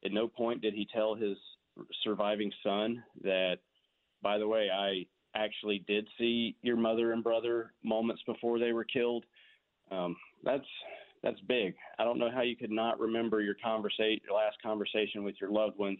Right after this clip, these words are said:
and the details of the last time you saw them, given that an hour and a half later he discovered their bodies.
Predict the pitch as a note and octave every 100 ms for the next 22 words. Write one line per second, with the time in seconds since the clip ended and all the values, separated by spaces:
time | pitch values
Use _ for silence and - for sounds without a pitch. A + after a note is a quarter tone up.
0 | - G#2+ G2 F#2+ A2 G#2+ G2+ F#2+ G#2 F#2+
1 | G2 G2 - G2+ F#2+ F#2 C3 C3 A2 G2
2 | G2 - - _ _ _ _ - G#2+ B2+
3 | B2 A#2+ A2 A2 A2+ A2 G#2 A2+ G#2 -
4 | A2 A2+ G#2 G2+ G#2 G2+ F#2+ F#2 _ _
5 | - G#2 - G#2+ G2+ F#2 F#2 G2 F2+ D#2